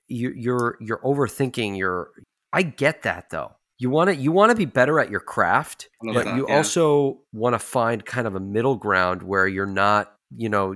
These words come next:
Speaker 1: you're not producing something that's just not you, that's not
Speaker 2: God, you're right,
Speaker 1: coming
Speaker 2: yeah.
Speaker 1: from, from a place that's genuine.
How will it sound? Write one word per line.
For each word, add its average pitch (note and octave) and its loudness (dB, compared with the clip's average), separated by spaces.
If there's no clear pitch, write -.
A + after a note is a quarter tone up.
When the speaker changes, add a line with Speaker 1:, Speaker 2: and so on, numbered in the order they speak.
Speaker 1:
you're G#2+ -4
not C3+ 2
producing A#2 -6
something G2+ -8
that's F#2 -6
just - -8
not F#2+ 2
you, F#2 -4
that's - -6
not G2 2
Speaker 2:
God, A#2+ -8
you're G#2+ -4
right, A2+ -2
Speaker 1:
coming A#2 0
Speaker 2:
yeah. A2+ -4
Speaker 1:
from, G#2 0
from A#2+ -4
a G2+ -2
place - -2
that's G#2+ 0
genuine. G#2 -4